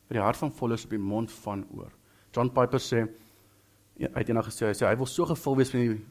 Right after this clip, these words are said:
woord van die Here, as iemand om 'n naald prik, om te skrif bloei.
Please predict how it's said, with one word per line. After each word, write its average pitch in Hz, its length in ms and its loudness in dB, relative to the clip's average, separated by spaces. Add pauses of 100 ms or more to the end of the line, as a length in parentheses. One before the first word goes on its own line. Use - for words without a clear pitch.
(160)
woord 131 240 2
van 139 160 4
die 131 80 6
Here, 107 220 4 (340)
as 113 160 -10
iemand 143 240 4
om 123 160 0
'n 104 180 2
naald 123 440 2
prik, - 200 0
om 104 120 -2
te 104 100 -2
skrif - 420 -4
bloei. 95 280 -8